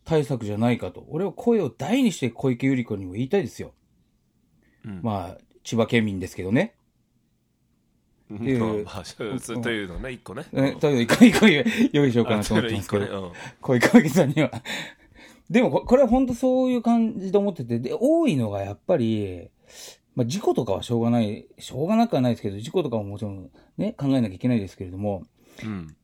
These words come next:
Speaker 1: やっぱりこの、あの、シング-、シングルのお母さんが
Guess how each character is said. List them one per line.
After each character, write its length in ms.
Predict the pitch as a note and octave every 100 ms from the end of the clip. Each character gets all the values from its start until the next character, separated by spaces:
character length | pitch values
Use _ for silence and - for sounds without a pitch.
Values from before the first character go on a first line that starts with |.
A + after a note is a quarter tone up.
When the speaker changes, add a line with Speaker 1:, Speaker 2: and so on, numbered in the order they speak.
| _
Speaker 1:
や 80 | D3
っ 20 |
ぱ 100 | A3
り 60 | C#3
こ 120 | A#2+
の、 300 | A2+ A2+ - _ _ _ _ _ _
あ 140 | B2
の、 200 | A#2+ A2+
シ 220 | A#2 - C4
ン 200 | C4 B3
グ-、 180 | C4 -
シ 180 | - C4+
ン 120 | A3+
グ 80 | C#3
ル 60 |
の 100 | G#2+
お 60 | F#2+
母 260 | D#3+ D#3+
さ 140 | A2+ F2+
ん 100 | F#2
が 380 | G#2 G2 E2+